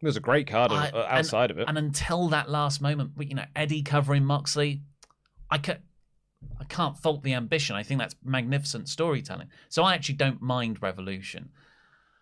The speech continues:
Speaker 2: But yeah, this for me, it was, the highs were never massively high compared to other shows.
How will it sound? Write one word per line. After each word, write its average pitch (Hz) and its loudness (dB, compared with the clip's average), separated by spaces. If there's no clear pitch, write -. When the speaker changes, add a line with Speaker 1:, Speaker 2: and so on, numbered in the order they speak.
Speaker 2:
But 139 -4
yeah, 156 4
this 190 2
for 175 -2
me, 170 -2
it 170 -6
was, 165 2
the 165 2
highs 247 -2
were 170 0
never 180 2
massively 143 2
high 117 0
compared 123 0
to 117 -2
other 104 0
shows. 110 -4